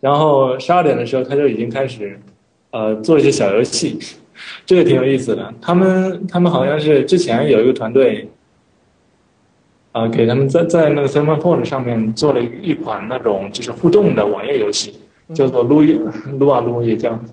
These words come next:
Speaker 1: “撸一撸”吧，叫做，就是大家可以用微信扫那二维码，然后打开一个网页，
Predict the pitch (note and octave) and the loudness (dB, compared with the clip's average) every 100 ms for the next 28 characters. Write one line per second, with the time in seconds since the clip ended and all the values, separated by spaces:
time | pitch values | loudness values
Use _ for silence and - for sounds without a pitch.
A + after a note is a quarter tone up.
0 | - - D3+ D#3 C3 C#3 C3 G#2+ A2+ A2 | -16 -2 4 4 6 4 2 -2 -6 -6
1 | G#2 - _ - _ - D3+ C#3+ C3+ A#2+ | -8 -14 _ -20 _ 0 0 2 2 2
2 | A2 A2 - D3 C#3 C#3 C3 C#3 C#3 C3+ | 2 -2 0 2 2 2 2 2 4 2
3 | C3+ C#3+ A#2 A2+ G#2+ C3+ C3 B2+ A2+ F2+ | 2 -2 -4 -4 -2 0 2 0 -2 -8
4 | G2 A#2+ A#2+ G2+ A#2 B2 A#2+ F#2 G#2+ A#2+ | -8 -6 -4 -6 -4 0 0 0 -4 -6